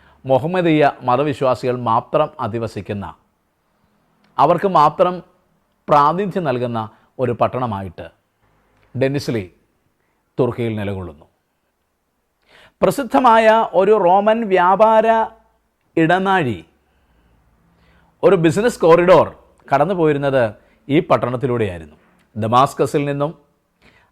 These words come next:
അങ്ങ് അറേബ്യയിലേക്ക് പോകുന്ന ഒരു റോമൻ രാജപാതയായിരുന്നു സർദീസിലൂടെയും ഫിലദൽഫിയയിലൂടെയും കടന്നു വന്നിട്ട് ലവോദിക്കയിലൂടെ കടന്നു പോയിക്കൊണ്ടിരുന്നത്.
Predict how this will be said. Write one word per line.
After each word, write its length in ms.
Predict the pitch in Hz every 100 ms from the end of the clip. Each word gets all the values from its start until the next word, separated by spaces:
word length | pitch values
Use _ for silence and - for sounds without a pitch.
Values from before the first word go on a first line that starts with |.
| -
അങ്ങ് 320 | 135 147 156 135 - -
അറേബ്യയിലേക്ക് 720 | 127 135 185 196 190 180 160 160
പോകുന്ന 400 | 135 131 135 131 101 82 _ _ _ _ _ _
ഒരു 160 | - 131
റോമൻ 440 | 143 139 165 196 185 135 - _ -
രാജപാതയായിരുന്നു 1040 | 120 127 160 220 208 190 165 131 123 120 101 82 _ _ _ _ _ _ -
സർദീസിലൂടെയും 880 | 135 123 131 143 151 151 147 165 233 _ _ _ _ -
ഫിലദൽഫിയയിലൂടെയും 840 | 143 214 214 202 175 160 147 156
കടന്നു 300 | 151 123 147
വന്നിട്ട് 380 | 147 127 113 107 95 _ _ _ _ _ _
ലവോദിക്കയിലൂടെ 920 | 113 123 165 190 165 160 147 131 120 110 107 _
കടന്നു 260 | - 123 127
പോയിക്കൊണ്ടിരുന്നത്. 600 | 113 - 101 90 80 71